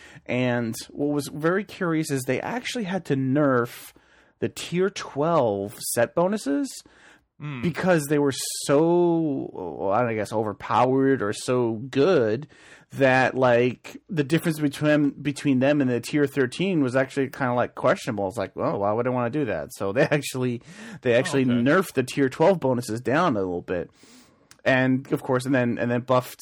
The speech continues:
Speaker 1: some other things to compensate for that. So they, they also buffed some of the, um, uh, other, um, A O E sp-, A O E D P S spells, not only just A O E healing, but also A O E D P S spells
Speaker 2: Mm-hmm.
Speaker 1: to compensate for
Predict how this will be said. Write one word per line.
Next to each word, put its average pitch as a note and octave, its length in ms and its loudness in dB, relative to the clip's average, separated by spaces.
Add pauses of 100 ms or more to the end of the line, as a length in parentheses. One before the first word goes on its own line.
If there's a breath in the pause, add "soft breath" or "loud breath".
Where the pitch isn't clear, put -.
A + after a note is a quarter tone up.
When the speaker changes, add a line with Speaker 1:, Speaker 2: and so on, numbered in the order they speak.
(140)
Speaker 1:
some A#2+ 160 -2
other B2+ 160 0
things A2 360 -4
to A#2 100 -10
compensate G#2+ 600 -4
for G2+ 260 -6
that. E2 240 -10 (140)
So E2 300 -6 (320)
they, G#2 240 -2
they D#2+ 140 -6
also G#2 240 -2
buffed - 300 -8
some F2+ 180 -8
of E2+ 80 -10
the, F2+ 200 -8
um, E2+ 260 -10 (560 loud breath)
uh, - 380 -8 (180)
other, G#2+ 680 0
um, G2 380 0
A A#2+ 160 0
O A2 160 0
E A#2 100 -4
sp-, - 300 -10
A C#3+ 140 4
O C3 200 2
E A#2+ 300 -2
D B2 240 -6
P A#2 260 -4
S G#2+ 180 0
spells, F2 360 -4
not G#2+ 100 -4
only G#2 160 -4
just - 140 -14
A A2 180 -4
O A2 100 0
E G2+ 140 -4
healing, G#2+ 380 -2
but G2 100 -8
also G#2+ 320 -4
A G#2 160 -2
O G2 100 -4
E F#2+ 220 -6 (360 loud breath)
D A#2 120 -6
P G2+ 260 -4
S G2+ 200 -2
spells - 560 -20 (120)
Speaker 2:
Mm-hmm. C3+ 340 -12
Speaker 1:
to - 40 -20
compensate - 500 -10
for - 140 -18